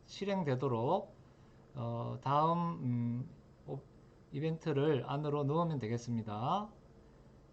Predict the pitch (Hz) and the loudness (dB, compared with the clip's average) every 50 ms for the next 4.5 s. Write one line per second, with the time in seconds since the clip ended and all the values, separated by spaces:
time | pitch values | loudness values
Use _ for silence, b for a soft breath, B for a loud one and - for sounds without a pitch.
0 | - - - - - - - - - - - - - - - - - 214 220 220 | -20 -20 -20 -20 -20 -20 -20 -20 -20 -20 -20 -20 -20 -20 -14 -6 -2 -2 -2 0
1 | - 202 185 170 156 - - 131 123 131 139 143 131 113 101 101 104 - - - | 2 2 4 4 2 2 2 2 4 6 6 6 6 4 2 -2 -8 -16 -20 -20
2 | - - - - - - - - - - - - - - - - - - - 123 | -20 -20 -20 -20 -20 -20 -20 -20 -20 -20 -20 -20 -20 -20 -20 -20 -20 -10 -4 0
3 | 127 139 143 143 165 185 185 185 - - 202 196 196 190 165 147 139 139 139 139 | 0 2 2 2 2 2 2 0 -2 -2 0 0 0 -2 0 2 2 4 4 4
4 | 139 135 127 123 131 160 202 233 233 233 | 2 2 2 2 2 2 2 0 -2 -6